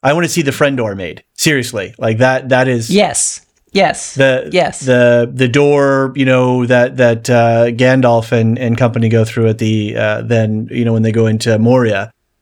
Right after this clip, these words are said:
Speaker 1: Um, so I'm really interested to see how that comes about. I'm also very interested into seeing the political machinations and how do the last, how does the last alliance of men and elves come to be,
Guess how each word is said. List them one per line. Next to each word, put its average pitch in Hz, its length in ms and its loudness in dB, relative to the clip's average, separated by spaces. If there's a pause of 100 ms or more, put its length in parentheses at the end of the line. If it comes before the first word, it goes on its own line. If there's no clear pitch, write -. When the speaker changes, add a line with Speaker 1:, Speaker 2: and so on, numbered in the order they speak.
(140)
Speaker 1:
Um, 131 640 0
so 160 120 0
I'm 143 160 -2
really 160 300 0
interested 139 360 -8
to 123 60 -4
see 123 220 0
how 123 280 -2
that 123 260 -2
comes 151 240 -2
about. 175 360 0 (520)
I'm 139 260 -2 (120)
also 156 380 0
very 147 260 0
interested 135 680 0
into 123 640 2
seeing 131 800 0
the 117 80 0
political 151 520 0
machinations 127 1700 0 (680)
and 120 180 4
how 147 840 -2 (120)
do 131 800 2 (560)
the 123 280 0
last, 131 440 0
how 165 220 0
does 151 280 0
the 139 100 -2
last 139 320 -2
alliance 131 400 0
of 120 100 -4
men 131 180 2
and 127 100 0
elves 120 360 0
come 151 400 -2
to 139 140 0
be, 117 560 0